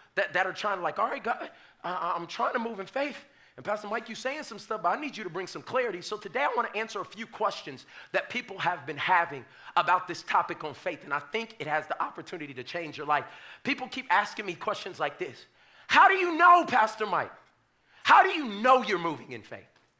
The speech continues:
Like, I don't wanna waste time and, like, go the wrong direction. How do I know?" And then they ask stuff like this. "And how are you confident that what you are believing in faith, that it's done? Like, how do you do that?" And the last question they keep asking is,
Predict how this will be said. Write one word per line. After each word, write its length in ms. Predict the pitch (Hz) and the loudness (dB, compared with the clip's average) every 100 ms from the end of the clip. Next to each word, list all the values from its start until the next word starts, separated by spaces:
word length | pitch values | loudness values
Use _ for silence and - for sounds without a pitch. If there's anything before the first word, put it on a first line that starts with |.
| _ _ - | _ _ 0
Like, 140 | 262 | 4
I 80 | 320 | 6
don't 140 | 381 | 6
wanna 260 | 370 247 143 | 6 4 4
waste 340 | 208 262 - | 2 2 -4
time 460 | - 220 254 226 185 | 4 8 8 8 4
and, 80 | 175 | 2
like, 200 | 175 - | 2 0
go 120 | 226 | 0
the 160 | 190 | 0
wrong 300 | 160 202 202 | 4 4 4
direction. 480 | 165 151 254 - 190 - - - | 0 0 0 0 -8 -10 -14 0
How 260 | 262 339 | 6 8
do 80 | 349 | 8
I 120 | 339 | 6
know?" 420 | 330 339 349 262 - - - _ _ _ _ - | 6 8 10 8 4 -10 -20 _ _ _ _ -6
And 100 | 240 | -2
then 80 | 285 | 0
they 100 | 285 | 4
ask 220 | 240 233 | 2 2
stuff 240 | 254 233 | -2 0
like 180 | 196 185 | -2 -2
this. 280 | 226 160 - _ _ _ _ _ | -4 -6 -10 _ _ _ _ _
"And 80 | 262 | -4
how 280 | 262 349 381 | 0 2 2
are 80 | 392 | 0
you 240 | 311 277 - - | -2 -6 -10 -8
confident 640 | - 302 330 226 180 117 - _ _ _ _ - | 4 6 6 4 -6 -6 -16 _ _ _ _ -2
that 260 | 233 156 | -2 0
what 280 | 214 311 311 | 0 0 0
you 120 | 320 | -4
are 80 | 294 | -4
believing 580 | 214 202 202 294 262 214 | -2 -2 -2 -6 -6 -8
in 100 | 180 | -8
faith, 300 | - 208 202 - | -10 -12 -10 -8
that 120 | 226 | -8
it's 200 | 190 - | -8 -12
done? 280 | 254 247 185 | -10 -8 -8
Like, 140 | 196 | -10
how 180 | - 480 | -6 -6
do 60 | |
you 220 | 494 523 - | -6 -8 -10
do 240 | 494 508 415 | -6 -4 2
that?" 420 | 370 185 - - _ _ _ - | 2 2 -2 -12 _ _ _ -14
And 100 | - | -4
the 40 | - | 4
last 300 | 240 320 - | 6 6 2
question 260 | 247 - | -6 -4
they 80 | 196 | -8
keep 300 | 147 311 320 | -4 -4 0
asking 360 | 170 165 - 147 | 0 0 -4 -10
is, 160 | 131 | -12